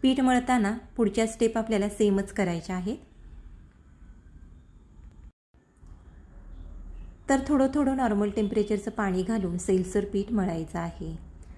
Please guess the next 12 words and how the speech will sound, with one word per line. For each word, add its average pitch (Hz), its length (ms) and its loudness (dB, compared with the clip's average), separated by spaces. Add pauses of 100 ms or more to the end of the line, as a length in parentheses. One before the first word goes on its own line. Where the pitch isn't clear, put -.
(380)
पीठ 262 200 4
मळताना 247 520 2 (340)
ज्या 214 120 4
ज्या 226 160 2 (140)
टिप्स 220 280 0
देत 208 200 4
आहे 190 240 -2
त्या 202 180 -2
लक्षात 196 400 -2
ठेवून 202 220 0
पीठ 190 300 0
मळा. 160 280 -2